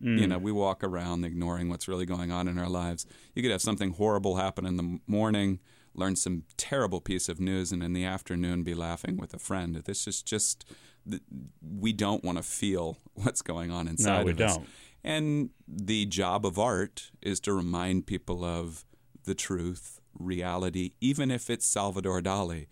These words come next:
Speaker 2: It's to remind peop-, people of some essential truth about their lives,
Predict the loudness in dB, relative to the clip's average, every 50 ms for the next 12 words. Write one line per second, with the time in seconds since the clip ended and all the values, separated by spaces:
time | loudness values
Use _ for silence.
0 | -18 -20 -20 -10 -8 -4 -4 -2 0 0 0 2 2 2 2 2 0 0 -2 -2
1 | -2 -4 -6 -6 -12 -8 -6 -6 -4 -4 -4 -6 -4 -4 -4 -2 -2 -2 -2 0
2 | 0 0 0 0 0 0 0 0 -2 -4 -4 -4 -4 -4 -4 -2 -4 -6 -6 -6
3 | -6 -6 -4 -4 -4 -2 -2 -2 -2 -4 -6 -8